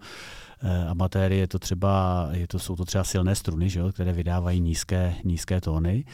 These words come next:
protože ty mají dlouhé vlny a velmi snadno pronikají štíhlými konstrukcemi. Ale právě v tom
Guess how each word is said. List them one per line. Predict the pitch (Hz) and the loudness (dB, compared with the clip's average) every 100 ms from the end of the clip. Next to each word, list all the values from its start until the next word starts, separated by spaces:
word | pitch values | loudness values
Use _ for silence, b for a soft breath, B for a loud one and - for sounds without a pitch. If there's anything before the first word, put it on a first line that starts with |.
| B B B B - - | B B B B -8 -2
protože | 92 101 95 104 98 - | 0 2 4 6 4 2
ty | 98 98 | 2 4
mají | 98 98 | 4 4
dlouhé | 92 90 92 101 | 2 2 2 4
vlny | 90 92 101 | 4 4 4
a | 101 98 95 95 | 4 2 2 0
velmi | 92 90 95 | 0 2 2
snadno | 95 95 95 | 2 2 2
pronikají | 95 92 92 90 92 98 98 95 95 | 2 2 2 2 2 4 4 4 0
štíhlými | - 87 95 98 | 0 0 4 4
konstrukcemi. | 90 85 - 85 - 73 67 B B B B - | 4 0 -2 -4 -4 -6 -8 B B B B -2
Ale | 87 92 95 95 | 2 4 2 0
právě | - 92 95 104 | 0 2 4 2
v | - | 0
tom | - 98 95 98 107 | 0 2 4 4 4